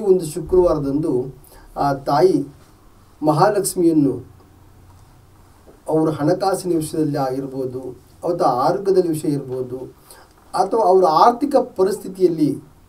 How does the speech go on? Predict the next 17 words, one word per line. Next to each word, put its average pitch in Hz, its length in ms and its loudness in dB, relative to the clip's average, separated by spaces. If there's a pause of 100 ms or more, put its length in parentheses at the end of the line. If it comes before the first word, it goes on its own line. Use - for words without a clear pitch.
ಯಾವುದೇ 165 420 0 (100)
ರೀತಿಯಲ್ಲಿ 165 480 -2 (420)
ಅವರು 175 200 2 (140)
ತೊಂದರೆ 185 260 -2
ಇದ್ರೂ 190 160 -4 (100)
ಕೂಡ 165 140 -2 (420)
ಈ 220 40 -4 (180)
ಒಂದು 190 180 0 (140)
ಮಹಾಲಕ್ಷ್ಮಿ 170 640 -2
ದಿನ, 139 120 -2 (440)
ಈ 202 40 -8 (180)
ಶುಕ್ರವಾರ 185 480 -2 (140)
ಮಹಾಲಕ್ಷ್ಮಿ 156 540 -4
ದಿವಸದಂದು 139 500 -4 (540)
ಅವ್ರು 160 160 0 (100)
ಮಾಡುವಂಥ 170 420 2 (200)
ಪೂಜೆ, 156 340 -2